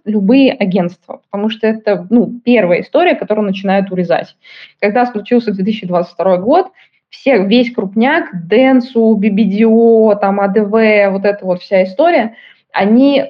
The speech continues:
все сократили зарплатам людям там на пятьдесят, на тридцать процентов. А, и держали, типа, так долгое время. Потом просто ещё дополнительно начали штат подчищать. Соответственно, работа на агентство в российской действительности, ну, это надо всегда понимать, что если что, вы достанетесь без работы. Всё-таки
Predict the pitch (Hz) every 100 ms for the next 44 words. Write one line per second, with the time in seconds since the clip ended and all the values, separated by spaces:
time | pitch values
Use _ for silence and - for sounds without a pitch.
0 | - - 277 277 - 214 220 226 196 196
1 | 190 180 180 208 349 262 196 196 190 190
2 | 226 226 196 202 190 - 156 - 175 -
3 | - _ _ _ _ _ _ _ _ _
4 | 202 202 196 185 214 220 226 208 240 330
5 | - 240 208 202 180 214 247 214 190 175
6 | 180 262 262 254 233 220 190 190 214 220
7 | 220 180 180 180 170 92 - - - 175
8 | - 185 - - 175 196 _ _ _ _
9 | _ _ _ 214 226 226 208 233 269 214
10 | 202 190 202 190 190 185 196 214 - 180
11 | 196 466 554 269 233 226 233 392 392 254
12 | 294 294 240 302 302 240 277 330 - 240
13 | 233 220 311 285 220 226 175 180 202 247
14 | 240 175 185 202 165 147 - 208 220 202